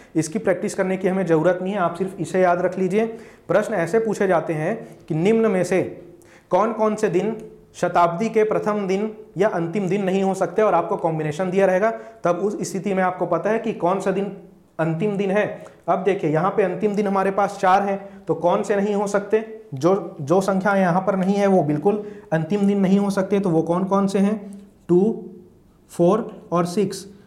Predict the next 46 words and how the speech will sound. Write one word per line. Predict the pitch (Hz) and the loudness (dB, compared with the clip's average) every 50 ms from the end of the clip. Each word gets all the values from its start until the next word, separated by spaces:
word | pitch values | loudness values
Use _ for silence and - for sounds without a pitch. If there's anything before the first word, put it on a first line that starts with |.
| - - - | -12 -4 0
ये | 156 202 220 | 2 4 4
अंतिम | 214 208 214 208 220 214 | 4 2 0 0 -2 0
दिन | 208 196 220 214 | 0 0 0 2
नहीं | 208 196 208 208 | 2 2 2 2
हो | 202 208 | 2 2
सकते। | 196 208 196 196 - - 202 196 - - - - - - _ _ _ - | 2 0 -2 -2 -4 -6 -6 -6 -10 -14 -20 -20 -20 -20 _ _ _ -4
ठीक | 202 - 214 196 | -2 0 0 0
उसी | 170 175 220 | 0 0 0
प्रकार | 208 208 208 208 208 202 190 | 0 0 2 2 2 2 2
यहाँ | 180 170 190 | 2 0 0
पे | 185 - 208 | 2 2 0
वन | 180 151 175 196 208 | 2 2 0 0 0
सिक्स | - 214 196 - - | -2 -6 -6 -8 -4
फ़ोर | - 185 196 196 | -2 0 0 0
टू | 196 214 220 233 226 - - - - - - | 0 -2 -2 -4 -4 -6 -12 -18 -8 -2 0
अगर | 160 165 185 185 | 2 4 4 4
प्रथम | 185 185 170 175 214 208 202 | 2 0 -2 -2 -2 0 2
दिन | 190 190 190 | 2 4 4
है, | 190 214 214 185 - - - - - | 4 4 2 2 -2 -6 -10 -14 -10
तो | - 156 | -8 -4
कौन | - - 175 190 214 214 | -2 0 0 0 0 0
कौन | 214 214 214 202 | 0 0 0 2
से | 208 220 | 0 0
अंक | 220 208 196 208 202 - | 0 0 0 -2 0 0
हैं | 214 196 | 0 2
जो | 170 196 202 226 | 4 4 2 2
प्रथम | 214 190 180 175 175 202 196 196 | 2 0 -2 0 0 2 2 2
दिन | 202 208 190 | 2 2 2
नहीं | 170 170 196 202 | 4 4 4 4
होंगे, | 202 202 196 202 220 | 4 4 4 2 0
तो | 220 208 - - - - - 147 | 0 -4 -8 -12 -12 -2 0 2
वो | 160 175 | 4 4
है | 180 185 180 165 | 4 4 2 0
ज़ीरो, | 131 151 175 175 175 196 175 170 190 190 - - - - - - | 2 2 2 4 4 4 2 0 -2 -4 -8 -12 -16 -18 -14 -4
थ्री | - 185 196 190 175 185 - - - - - - | 0 2 4 4 4 2 -2 -6 -12 -10 -4 -2
और | 180 190 180 | 0 0 0
फ़ाइव। | - - 202 190 170 - - - - - - - - - - - - - - | 0 0 0 2 0 0 -2 -6 -10 -14 -16 -20 -20 -20 -20 -20 -20 -4 -2
तो | 151 143 | 0 0
ज़ीरो, | 139 151 180 196 226 214 | 2 2 4 4 4 2
थ्री | 214 202 208 | 0 0 0
और | 214 208 208 | 2 0 0
फ़ाइव | 208 208 185 185 185 | 0 0 -2 -2 -2
क्या | - 180 175 | 0 0 0
नहीं | 170 170 175 175 | 0 0 0 0
हो | 165 165 | -2 -2
सकते, | 160 165 160 165 170 214 247 | -2 -2 -4 -2 0 0 0